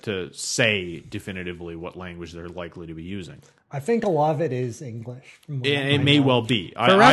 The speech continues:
Speaker 3: reference
Speaker 1: would be inclined to think it's Spanish
Speaker 2: And
Speaker 1: based
Speaker 2: this
Speaker 1: on
Speaker 2: is one of their
Speaker 1: heritage, but
Speaker 2: official
Speaker 3: Yeah.
Speaker 2: sites, and it looks like it's all in English.
Speaker 1: Yeah, but that
Speaker 2: It
Speaker 1: all,
Speaker 2: pro-,
Speaker 1: that
Speaker 2: it
Speaker 1: could
Speaker 2: could be
Speaker 1: also just be a
Speaker 2: translated. Yes, it could be
Speaker 1: translation.
Speaker 2: translated.
Speaker 3: Yeah.
Speaker 2: That's what I'm saying.
Speaker 3: But, um,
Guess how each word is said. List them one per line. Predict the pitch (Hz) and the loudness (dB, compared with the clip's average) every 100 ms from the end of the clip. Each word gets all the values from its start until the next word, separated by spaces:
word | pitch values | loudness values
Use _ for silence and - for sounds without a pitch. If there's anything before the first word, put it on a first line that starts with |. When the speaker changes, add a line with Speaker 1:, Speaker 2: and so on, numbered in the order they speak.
| 160 | 8
Speaker 3:
reference | 160 165 | 8 8
Speaker 1:
would | 147 | 8
be | 160 | 6
inclined | 143 135 - 156 175 180 | 6 2 4 6 6 6
to | |
think | 170 165 139 | 4 2 0
it's | 131 | -2
Spanish | - - 127 139 156 | -4 2 2 2 0
Speaker 2:
And | 170 | 4
Speaker 1:
based | 202 240 | 6 8
Speaker 2:
this | |
Speaker 1:
on | 262 | 6
Speaker 2:
is | 185 | 6
one | 214 233 | 8 8
of | 214 | 8
their | 202 | 6
Speaker 1:
heritage, | 175 | 6
but | 131 | 6
Speaker 2:
official | 117 202 | 8 6
Speaker 3:
Yeah. | 135 98 | 4 6
Speaker 2:
sites, | 220 202 139 180 | 6 6 4 -2
and | 139 160 | -2 -2
it | 156 185 | -4 -2
looks | 175 160 185 | 0 0 -2
like | 151 139 | -4 -4
it's | 135 | -4
all | 151 139 131 | 0 0 0
in | 127 | -2
English. | 135 | 6
Speaker 1:
Yeah, | 220 | 8
but | 170 175 | 10 10
that | 202 | 10
Speaker 2:
It | 196 | 10
Speaker 1:
all, | 185 | 8
Speaker 2:
pro-, | |
Speaker 1:
that | 190 180 | 8 8
Speaker 2:
it | |
Speaker 1:
could | 175 | 8
Speaker 2:
could | 165 | 8
be | 208 | 8
Speaker 1:
also | 185 | 6
just | 156 170 | 6 4
be | 170 143 | 6 4
a | |
Speaker 2:
translated. | 143 135 120 131 151 170 | 4 2 2 4 4 4
Yes, | |
it | |
could | 156 | 2
be | 170 | 0
Speaker 1:
translation. | 160 139 | -2 -2
Speaker 2:
translated. | 123 113 98 | -6 -10 -6
Speaker 3:
Yeah. | |
Speaker 2:
That's | 151 143 | -4 -4
what | 143 | -6
I'm | 120 | -8
saying. | - 113 | -10 -4
Speaker 3:
But, | 113 135 143 | 4 8 8
um, | 139 135 135 | 8 4 2